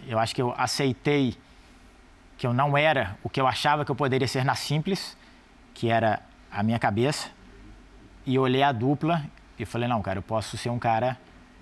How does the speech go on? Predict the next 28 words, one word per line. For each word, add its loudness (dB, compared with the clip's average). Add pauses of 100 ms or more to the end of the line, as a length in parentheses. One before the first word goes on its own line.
(260)
é, 0 (600)
muito -2 (600)
bacana -2 (260)
por -2
esse -4
caminho -2
aqui." 2 (1120)
E 2
eu 6
acho 2
que -2
eu, 2
é, -6
é, -6 (300)
eu, -4
eu -2
acho 2
que -20
pra 0
você 0
ser 0
um, 0 (800)
acho -6
que -6
grande 2
em 2
qualquer 2
coisa, 0